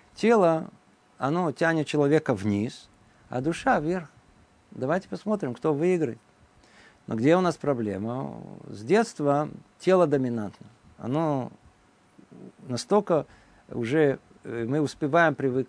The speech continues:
э, привыкнуть к этому миру, к удовольствиям этого мира, что душе очень тяжело овладеть этим. Это приходит порой,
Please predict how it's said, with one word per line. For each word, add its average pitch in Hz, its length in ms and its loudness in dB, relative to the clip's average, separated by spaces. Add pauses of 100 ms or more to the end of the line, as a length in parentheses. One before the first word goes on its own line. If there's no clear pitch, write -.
(160)
э, 123 140 -4
привыкнуть 147 560 0
к - 80 -2
этому 139 280 0
миру, 143 320 2
к - 60 -10
удовольствиям 139 560 0
этого 123 280 -8
мира, 120 340 -4
что 85 680 -6
душе 175 300 -6
очень 202 280 -2
тяжело 190 800 -2
овладеть 180 460 2
этим. 131 320 -4 (600)
Это 160 220 0
приходит 147 520 0
порой, 123 440 -2